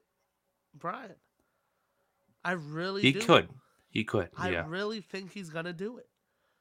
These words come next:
Speaker 1: I think it's gonna be a dope-ass match. I th-, <sighs> I, but I think he's gonna win it. There's gonna be multiple falls.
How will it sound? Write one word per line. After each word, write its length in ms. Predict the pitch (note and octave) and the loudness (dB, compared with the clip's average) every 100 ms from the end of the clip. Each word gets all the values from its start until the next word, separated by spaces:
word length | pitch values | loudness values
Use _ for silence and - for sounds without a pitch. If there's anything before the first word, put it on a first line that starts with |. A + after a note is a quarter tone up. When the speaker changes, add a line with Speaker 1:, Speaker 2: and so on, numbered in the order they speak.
| _ _ _ _ - | _ _ _ _ -8
Speaker 1:
I 140 | E3 | -6
think 440 | D#3+ - F#3+ F3 - | -6 -8 -8 -8 -12
it's 200 | F3 D#3+ | -10 -8
gonna 160 | F#3 E3+ | -8 -8
be 120 | F3 | -8
a 60 | D#3 | -8
dope-ass 640 | - D3+ D#3+ F#3 G3+ - | -8 -10 -8 -6 -6 -6
match. 520 | E3 D3+ E3 - - _ _ _ _ _ _ _ _ _ A#2 _ _ _ _ | -8 -8 -8 -14 -20 _ _ _ _ _ _ _ _ _ -20 _ _ _ _
I 60 | - | -14
th-, 80 | C#3+ - - - | -14 -16 -20 -16
<sighs> 680 | - - - - - - | -14 -14 -16 -18 -20 -12
I, 100 | - | -10
but 120 | E3 | -6
I 120 | E3 D#3+ | -4 -2
think 220 | G#3+ G#3 | -4 -4
he's 100 | F3+ | -4
gonna 180 | F3+ E3 | -2 -2
win 220 | E3+ D#3+ | -4 -8
it. 140 | E3 _ _ _ _ _ _ _ _ _ _ | -10 _ _ _ _ _ _ _ _ _ _
There's 160 | G#3 A3+ | -2 0
gonna 140 | C4+ | 0
be 80 | B3 | -2
multiple 440 | A3 G3+ F#3 E3+ | -4 -6 -8 -12
falls. 440 | D3 D#3 D3 - | -12 -14 -14 -20